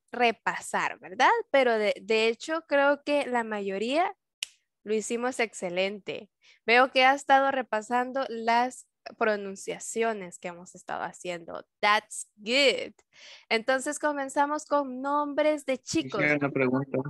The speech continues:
Speaker 1: A ver, a ver, what's your question?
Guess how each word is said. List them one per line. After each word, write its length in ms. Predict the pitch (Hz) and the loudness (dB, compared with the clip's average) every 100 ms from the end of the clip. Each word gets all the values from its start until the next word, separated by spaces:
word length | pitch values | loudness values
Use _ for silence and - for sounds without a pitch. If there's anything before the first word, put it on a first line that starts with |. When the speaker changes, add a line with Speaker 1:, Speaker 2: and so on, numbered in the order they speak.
| - - _ - | -8 -14 _ 2
Speaker 1:
A 140 | 214 | 4
ver, 160 | 214 214 | 4 4
a 100 | 202 | 4
ver, 260 | 196 190 | 2 0
what's 320 | 196 285 - - | 0 0 -2 -4
your 240 | 277 254 | -4 -4
question? 960 | - 339 392 - 254 202 175 170 240 | 2 2 2 -2 -2 -2 -2 -8 -16